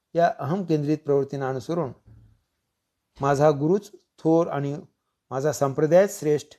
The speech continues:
आमच्या संप्रदायाला अनुसरून साधना केली तर देव प्राप्त होणारच, यासारख्या अहमकेंद्रित दृष्टिकोन स्वीकारून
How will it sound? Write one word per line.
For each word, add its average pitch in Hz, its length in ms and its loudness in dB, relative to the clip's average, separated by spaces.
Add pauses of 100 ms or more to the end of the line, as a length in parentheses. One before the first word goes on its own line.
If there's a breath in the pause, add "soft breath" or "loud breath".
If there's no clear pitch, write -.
(680)
आमच्या 143 260 0
संप्रदायाला 151 600 2
अनुसरून 147 360 -4
साधना 135 340 -2
केली 143 320 -6
तर 135 140 0
देव 135 220 -4
प्राप्त 131 400 -4
होणारच, 139 640 0 (880)
यासारख्या 165 640 2
अहमकेंद्रित 156 600 -2
दृष्टिकोन 143 480 -6
स्वीकारून 143 500 -2